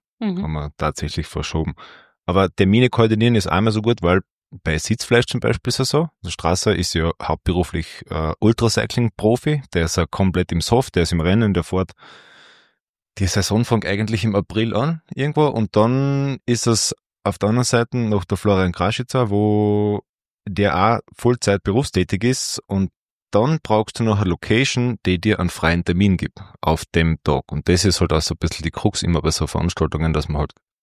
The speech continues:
Speaker 2: alle rundherum, die da mitmachen, auf einen Tag zusammenbringt.
Speaker 1: Das war ja auch witzig, konkret bei dem, weil wir haben das gebucht, dann ist, hat's geheißen,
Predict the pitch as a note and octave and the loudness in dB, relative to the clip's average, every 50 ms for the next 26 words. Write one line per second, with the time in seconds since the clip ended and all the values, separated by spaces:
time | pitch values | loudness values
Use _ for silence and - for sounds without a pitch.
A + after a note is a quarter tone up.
0 | _ - F#2 F#2+ F#2+ F#2 F#2 F#2 F2+ - - _ _ _ _ _ _ - E2+ E2 | _ 0 2 4 4 4 4 4 2 0 -2 _ _ _ _ _ _ -10 -6 -2
1 | E2 G2+ G#2+ G#2 - G2 E2 D#2+ F2 F2+ D#2+ E2+ D#2+ E2 F2 F#2+ - - F2 F2 | 0 0 0 0 0 0 0 2 2 0 0 0 0 2 0 0 0 0 0 2
2 | E2+ F2 F2 D#2 - - - D#2 D#2+ D#2+ - E2+ D#2+ - - F2 E2 D2+ - - | 2 2 2 0 -2 -2 -2 -2 -2 -2 -2 -6 -6 -6 -4 -6 -4 -4 -6 -8
3 | C#2 C2+ - _ _ _ - G#3+ G#3+ G3+ G3 A3 G#3+ G#3 G3+ - G#3 G3 A3+ G#3+ | -10 -10 -12 _ _ _ -12 -10 -8 -4 0 0 2 2 2 0 -2 -4 -6 -8
4 | G3+ G3+ G#3+ - _ _ _ _ _ _ - - G3 F#3+ - F#3 F#3+ - - F#3+ | -8 -8 -10 -10 _ _ _ _ _ _ -6 -4 -4 -2 -2 -2 -4 -4 -2 -4
5 | F3+ - F#3 G3+ A3 A3+ G#3 F#3+ F#3 G3+ G3+ G3 F#3+ F#3 - G3 F3+ - B3 C4 | -2 0 0 0 2 2 0 0 0 -2 -2 -2 -4 -6 -8 -12 -10 -4 -2 -2
6 | D4+ - - - G#3 G#3 G#3 G3+ - - A3+ G#3 - - - G#3 A#3+ A#3 - - | -2 -2 -4 -2 0 0 0 -2 -2 -2 -2 -2 -2 -2 -4 -2 -2 0 0 0
7 | A#3 | -2